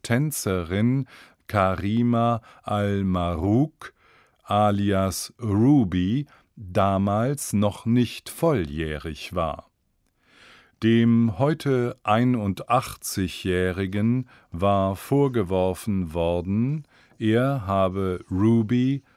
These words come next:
für Sex bezahlt. Saudi-Arabien fängt Rakete aus dem Jemen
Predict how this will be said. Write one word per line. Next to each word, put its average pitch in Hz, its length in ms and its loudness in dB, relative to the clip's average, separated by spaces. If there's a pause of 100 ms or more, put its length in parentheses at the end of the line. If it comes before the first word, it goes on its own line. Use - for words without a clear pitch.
für 98 480 -2
Sex - 760 -6 (240)
bezahlt. - 1080 -4 (2750)
Saudi-Arabien 101 1400 0 (180)
fängt 135 460 -2
Rakete 127 880 0
aus 113 340 -2
dem 107 280 0
Jemen 110 600 0